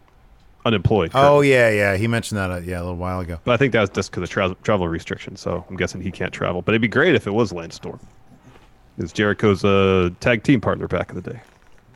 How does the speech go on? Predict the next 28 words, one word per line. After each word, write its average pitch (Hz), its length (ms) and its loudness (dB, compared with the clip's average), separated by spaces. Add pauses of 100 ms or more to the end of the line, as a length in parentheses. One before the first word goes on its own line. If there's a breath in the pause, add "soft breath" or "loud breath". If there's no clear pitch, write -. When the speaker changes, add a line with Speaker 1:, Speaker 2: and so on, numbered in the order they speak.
Speaker 2:
Thrill, 226 260 4 (220)
the 135 160 2
Thrill 240 220 4
Seekers, 98 360 -2
right? 180 220 2 (140)
Speaker 1:
Yep, - 180 -2 (140)
yep. 107 160 -2 (420)
Speaker 2:
Yeah. 95 280 -6 (800 loud breath)
Um, 101 680 4 (320)
that'd 165 200 4
be 175 100 6
rad. 135 260 6
That'd 120 140 6
be 120 100 4
rad. 107 200 4
I 98 80 4
was 104 120 2
watching 110 320 2
s-, - 120 -4
on 98 220 -2
W, 95 300 2
uh, 85 380 -2
W 87 240 -2
C - 140 -4
W 85 300 -2
had 78 220 -4
some, 80 220 -6
uh, 71 180 -8